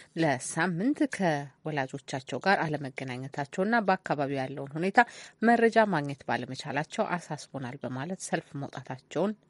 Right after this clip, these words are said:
ለቪኦኤ ነዋሪዎች ተናግረዋል። ዛሬ ጠዋት በቡሌ ሆራ ዩኒቨርሲቲ የተደረገው ተቃውሞን ተከትሎ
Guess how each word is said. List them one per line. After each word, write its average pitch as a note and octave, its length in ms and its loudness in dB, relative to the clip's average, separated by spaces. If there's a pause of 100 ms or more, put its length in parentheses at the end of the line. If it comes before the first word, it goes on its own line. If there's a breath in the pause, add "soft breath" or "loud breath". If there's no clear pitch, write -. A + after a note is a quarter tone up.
ለቪኦኤ B2 500 -2 (280)
ነዋሪዎች B2+ 400 -6
ተናግረዋል። D3 560 8 (380 loud breath)
ዛሬ D#3 260 8
ጠዋት G#3 280 6
በቡሌ B2+ 500 2
ሆራ A#2+ 240 -4
ዩኒቨርሲቲ B2+ 380 -6
የተደረገው A#2+ 520 -6
ተቃውሞን C3 480 -6
ተከትሎ - 400 -2